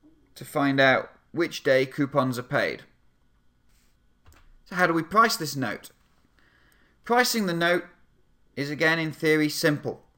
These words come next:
It's the present value of all the coupon payments and the principal payment. We have to bring them back to the present day. What do we do? Well, we're going to decompose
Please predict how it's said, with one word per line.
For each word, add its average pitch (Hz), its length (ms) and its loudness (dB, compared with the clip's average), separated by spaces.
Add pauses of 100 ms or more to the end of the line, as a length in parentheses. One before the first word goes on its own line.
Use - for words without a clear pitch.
(520)
It's - 100 -14
the 117 100 -10
present 175 440 0
value 170 340 2
of 131 120 0
all 151 120 2
the 196 60 -2
coupon 175 500 -2
payments 151 680 -4 (260)
and 147 120 -2
the 151 40 -4
principal 127 540 -4
payment. 85 560 -10 (640)
We 131 60 -8
have 131 180 -4
to 170 100 -6
bring 175 240 2
them 185 160 -2
back 160 380 2
to - 100 -12
the 165 80 -4
present 135 440 0
day. 113 260 0 (2250)
What 165 180 4
do 156 60 -2
we 135 120 0
do? 165 420 4 (540)
Well, 226 180 6
we're 233 220 -4
going 247 200 6
to 214 100 -2
decompose 202 1300 2